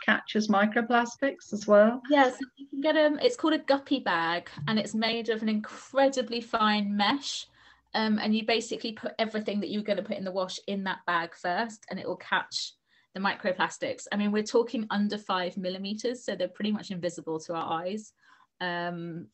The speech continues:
Speaker 2: but the guppy bag is, is meant to be used by a lot of different people as, as a best in class thing to try for microplastics. Um, there are a lot of washing machine manufacturers that are bringing in microplastic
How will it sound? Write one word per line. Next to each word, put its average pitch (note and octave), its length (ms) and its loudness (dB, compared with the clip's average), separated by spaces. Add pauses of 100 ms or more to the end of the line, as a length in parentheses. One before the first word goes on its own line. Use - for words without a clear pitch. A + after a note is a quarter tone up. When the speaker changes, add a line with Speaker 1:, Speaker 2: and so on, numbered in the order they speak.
(180)
Speaker 2:
but E3+ 260 -2 (340)
the G3 60 -10
guppy G3 200 -4
bag F3+ 200 0
is, F3 180 -4
is - 180 -6
meant F3+ 160 -4
to - 60 -12
be F3+ 60 -6
used F3 180 -4
by E3+ 80 0
a E3+ 40 0
lot F3+ 240 -4
of E3 60 -6
different F3 260 -8
people E3 260 -4
as, E3 320 -4
as - 180 -8
a E3 100 0
best - 320 -6
in E3 120 -6
class D#3+ 500 -4 (400)
thing D#3+ 180 -6
to D#3+ 100 -10
try F#3+ 200 0
for F3+ 140 -6
microplastics. F3 920 -4 (520)
Um, F#3 500 -2
there G#3 200 2
are A3+ 220 6
a A#3 40 6
lot A#3 200 2
of G#3+ 100 -4
washing G#3+ 300 -2
machine G#3+ 240 -2
manufacturers G3+ 640 -2
that - 120 -2
are F3 280 0
bringing F#3+ 360 -6
in G#3 460 -4 (180)
microplastic F#3 840 -6